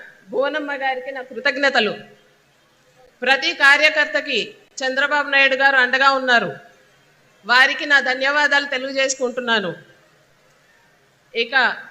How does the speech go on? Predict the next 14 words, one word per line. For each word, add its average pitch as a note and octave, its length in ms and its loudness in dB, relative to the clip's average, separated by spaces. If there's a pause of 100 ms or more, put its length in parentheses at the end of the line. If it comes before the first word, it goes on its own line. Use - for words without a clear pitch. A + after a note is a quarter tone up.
(960)
గత B3+ 120 4 (120)
ఐదు C#4 280 2
సంవత్సరాలుగా C#4 960 0 (460)
మన A#3 220 2
రాష్ట్రం C4 560 0
ఏ A3+ 220 2
దశలో D4 420 -2
ఉందో C4+ 200 -4
మీ C4+ 140 -6
అందరికీ C4 420 -4
తెలుసు. B3 480 -10 (1080)
మన C4 240 0
రాష్ట్రంని C4+ 920 0 (920)
కాపాడుకోవాలన్నా, C4+ 1120 4